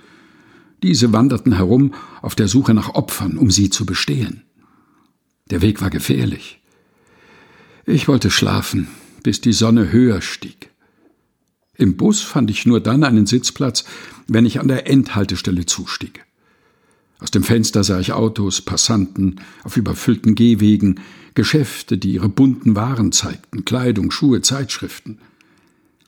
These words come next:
Am Sitz der Agentur wucherten mehrere Gebäude nach oben. Zu dieser frühen Zeit war der Stau eine Konstante auf meinem Weg.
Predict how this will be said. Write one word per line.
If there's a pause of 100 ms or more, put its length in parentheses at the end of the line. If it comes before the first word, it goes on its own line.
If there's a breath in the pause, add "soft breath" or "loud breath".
(240)
Am
Sitz
der
Agentur (320 loud breath)
wucherten
mehrere
Gebäude
nach
oben. (1000 soft breath)
Zu
dieser
frühen
Zeit
war
der
Stau
eine
Konstante
auf
meinem
Weg.